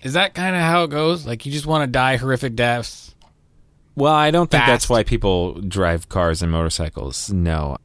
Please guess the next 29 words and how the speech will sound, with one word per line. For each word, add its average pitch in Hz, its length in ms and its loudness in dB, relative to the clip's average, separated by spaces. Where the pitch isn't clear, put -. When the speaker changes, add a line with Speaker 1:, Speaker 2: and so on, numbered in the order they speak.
Speaker 2:
It's 107 120 -8
just 151 180 0
a 156 60 0
risk 117 380 2
that 101 120 2
everybody 120 360 2
seems 127 320 0
to 131 80 0
accept 117 420 0
for 90 140 -4
some 87 240 0
reason. 82 420 0
Speaker 1:
That's - 200 -6
dumb. 90 300 -2
Speaker 2:
The 117 60 0
more 131 160 2
we 120 80 4
talk 101 240 0
about 92 220 2
it, 87 80 -2
the 98 80 -2
more 87 540 0
odd 90 280 2
it 87 140 -4
does 85 220 0
seem 85 260 0
to 85 100 -4
me, 78 240 0
yeah. 78 240 -2